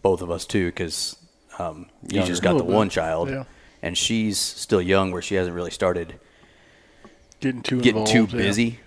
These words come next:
Speaker 2: Mm-hmm.
Speaker 1: Micah, you know, has got a little spread of three youngins,
Speaker 2: Mm-hmm.
Speaker 1: and then I've got a spread of four of 'em, and they're starting to get a little older where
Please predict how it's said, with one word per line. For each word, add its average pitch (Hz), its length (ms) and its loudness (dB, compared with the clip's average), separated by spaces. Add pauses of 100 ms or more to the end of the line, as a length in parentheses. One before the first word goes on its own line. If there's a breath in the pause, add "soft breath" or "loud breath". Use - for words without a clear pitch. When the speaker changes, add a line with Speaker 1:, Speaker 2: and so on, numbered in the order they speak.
(220)
Speaker 2:
Mm-hmm. 95 140 -6
Speaker 1:
Micah, 107 500 4 (220)
you 101 100 -4
know, 98 80 0
has 98 100 -2
got 95 200 2
a 92 40 0
little 95 200 -4
spread 98 400 2
of 92 80 -4
three 98 500 -4 (280)
youngins, 101 520 -2 (180)
Speaker 2:
Mm-hmm. 90 300 -8
Speaker 1:
and 95 120 -4
then 90 240 -6 (140)
I've 95 160 -2
got 92 120 2
a - 20 -4
spread 92 280 0
of 87 80 -4
four 107 280 2
of 90 120 4
'em, 98 140 -2 (420 loud breath)
and 85 420 -6 (520)
they're 95 340 0
starting 92 300 -2
to 95 40 -2
get 92 60 0
a 87 40 -4
little 90 160 -2
older 92 280 0
where 85 380 -4